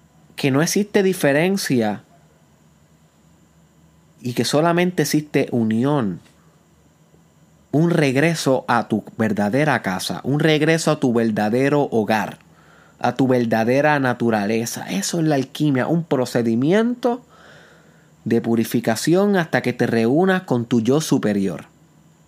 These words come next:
con tu divinidad, con lo que tanto le hemos llamado Dios en la historia de la humanidad.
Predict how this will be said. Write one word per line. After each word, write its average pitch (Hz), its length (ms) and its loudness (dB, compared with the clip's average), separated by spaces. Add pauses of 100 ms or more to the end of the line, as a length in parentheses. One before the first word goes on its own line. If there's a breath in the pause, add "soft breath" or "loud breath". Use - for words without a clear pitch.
(500)
con 123 260 0
tu 131 180 0
divinidad, 117 840 0 (1200 soft breath)
con 127 220 2
lo 127 100 2
que 120 200 0
tanto 151 500 0
le 127 140 2
hemos 135 260 0
llamado 120 540 2
Dios 117 840 -2 (2500 soft breath)
en 113 140 0
la 104 60 0
historia 123 460 -2
de 104 40 -2
la 98 60 -2
humanidad. 85 460 -8